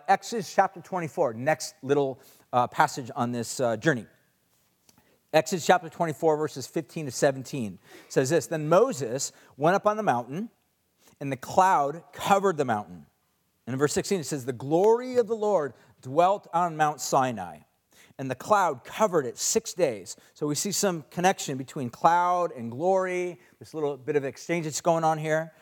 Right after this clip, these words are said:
and it gets a little bit more poignant in verse, uh, later, later on it says, "And on the seventh day he called Moses out of the midst of the cloud." In verse seventeen, "Now the appearance of the glory of the Lord was like a devouring fire."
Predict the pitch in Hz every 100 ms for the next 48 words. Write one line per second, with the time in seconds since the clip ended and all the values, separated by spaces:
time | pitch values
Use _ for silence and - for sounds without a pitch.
0 | _ _ 120 139 - 156 160 170 151 131
1 | - 175 165 139 131 151 - - 127 131
2 | 139 147 147 147 151 147 135 - 147 143
3 | 143 139 - 185 190 196 _ _ - _
4 | - 127 170 180 180 156 - 156 127 135
5 | 156 165 175 - 135 147 180 185 160 165
6 | - 196 196 - 131 107 139 117 _ _
7 | _ _ _ - 117 139 170 160 175 143
8 | 160 190 214 240 - 208 214 185 160 139
9 | 147 156 147 123 123 135 131 135 180 220
10 | 220 160 147 131 170 170 180 165 - 139
11 | 127 95 78